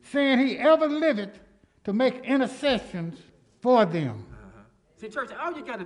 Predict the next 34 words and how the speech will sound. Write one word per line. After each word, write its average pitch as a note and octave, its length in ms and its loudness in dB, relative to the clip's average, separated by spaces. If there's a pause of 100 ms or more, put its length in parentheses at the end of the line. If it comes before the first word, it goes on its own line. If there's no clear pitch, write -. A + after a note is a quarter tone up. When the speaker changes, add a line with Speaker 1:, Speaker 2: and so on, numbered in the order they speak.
(120)
Speaker 2:
if - 140 -8
you're F#3 140 -6
lost B3+ 300 -6
this E3+ 180 -16
morning, D#4 280 -14
all B3 180 -12
you D#3 100 -14
gotta A#2+ 240 -10
do, A2 200 -18
church, A#2+ 340 -18
is, A2 180 -18
is, A#2 240 -16
is, A#2 160 -16
is A#2+ 180 -20
just A#2+ 180 -18
make A2 200 -18
your G#2 120 -18
way G2+ 180 -18
to - 160 -20
him. - 460 -20
Speaker 1:
Yes. - 160 -18 (1200)
Speaker 2:
And C#3 100 -14
we're A#3+ 80 -8
gonna A#3+ 200 -8
show B3 340 -8
you F#3 160 -10
how F3 240 -10
you F3+ 100 -12
can F3+ 320 -10
make F#3 360 -10
your E3 160 -10
way C#3+ 240 -10
to E3+ 160 -20
him A#2+ 260 -16